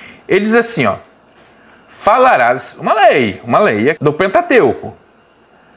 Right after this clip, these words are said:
"Falarás então aos israelitas, se um homem morrer sem deixar filhos,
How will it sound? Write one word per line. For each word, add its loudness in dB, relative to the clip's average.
"Falarás 2
então 0
aos 0
israelitas, -4
se -2
um 4
homem 2
morrer 0
sem 0
deixar 0
filhos, -2